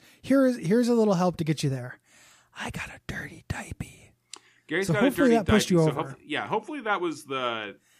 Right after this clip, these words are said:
Speaker 2: your, that was your
Speaker 1: Yeah.
Speaker 2: activation phrase.
Speaker 1: Yeah, I, I hope that was enough to, to get you there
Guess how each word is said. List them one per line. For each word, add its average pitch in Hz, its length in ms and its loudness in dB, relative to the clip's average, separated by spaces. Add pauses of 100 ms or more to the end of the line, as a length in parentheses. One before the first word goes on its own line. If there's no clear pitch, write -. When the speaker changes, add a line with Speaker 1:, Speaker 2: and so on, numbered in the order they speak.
(240)
Speaker 2:
your, 123 320 -2 (120)
that 135 140 0
was 127 120 -4
your 127 100 -2
Speaker 1:
Yeah. 113 60 4
Speaker 2:
activation 90 600 -8 (220)
phrase. 78 500 -12
Speaker 1:
Yeah, 143 160 -6
I, 156 340 -4
I 170 100 -2
hope 196 180 4
that 220 120 4
was 180 140 4
enough 170 300 0
to, 165 240 -2
to 156 120 -6
get 143 220 -4
you 147 60 -2
there 131 300 -10